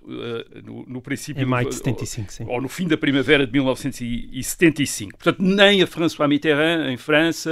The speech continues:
Speaker 1: o líder do Partido Socialista francês, que viria a ser Presidente da República em mil novecentos e, eh, Presidente da República Francesa em mil novecentos e oitenta e um, nem a ele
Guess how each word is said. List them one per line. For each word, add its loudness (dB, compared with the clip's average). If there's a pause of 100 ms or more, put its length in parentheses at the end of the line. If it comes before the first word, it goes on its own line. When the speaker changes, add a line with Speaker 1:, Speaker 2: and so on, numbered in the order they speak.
(260)
Speaker 1:
o -4
líder 6
do -6
Partido -6
Socialista -2 (300)
francês, 4
que -14
viria 2
a 4
ser -4
Presidente -2
da -8
República 0
em -2
mil -2
novecentos -6
e, -4 (320)
eh, 0
Presidente -2
da -6
República 0
Francesa -4
em -6
mil -4
novecentos -2
e 0
oitenta 0
e 4
um, 2 (260)
nem 4
a 4
ele 0